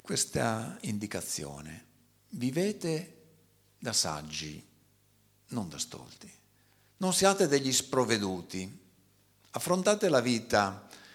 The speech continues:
come Dio comanda. Intanto ricordate chi siete, no? Siete figli di Dio. E allora farete anche nella tempesta l'esperienza di Asaf e ritornerete a lodare, ringraziare il Signore, riconoscere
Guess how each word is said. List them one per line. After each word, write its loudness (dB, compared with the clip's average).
come -2
Dio 0
comanda. -8
Intanto 0
ricordate -4
chi -12
siete, -4
no? -10
Siete -10
figli -10
di -12
Dio. -12
E 0
allora 10
farete 6
anche 8
nella 10
tempesta 2
l'esperienza -4
di -2
Asaf -4
e -6
ritornerete -6
a -6
lodare, -6
ringraziare -8
il -8
Signore, -6
riconoscere -6